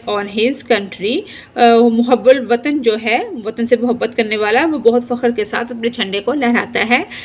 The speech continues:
अ, इसी तरह से कनोटेटिव में some view him, अ, as a, अ, portrait while others see him as a nationalist with extremist views।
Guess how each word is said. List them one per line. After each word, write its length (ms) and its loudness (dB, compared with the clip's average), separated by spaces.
अ, 40 0
इसी 380 2
तरह 260 6
से 160 -4
कनोटेटिव 640 -2
में 180 2
some 360 -2
view 280 6
him, 220 2
अ, 240 0
as 220 6
a, 200 2
अ, 180 4
portrait 760 4
while 420 0
others 240 0
see 160 2
him 180 -2
as 400 -4
a 180 0
nationalist 1200 -2
with 240 4
extremist 760 0
views। 400 2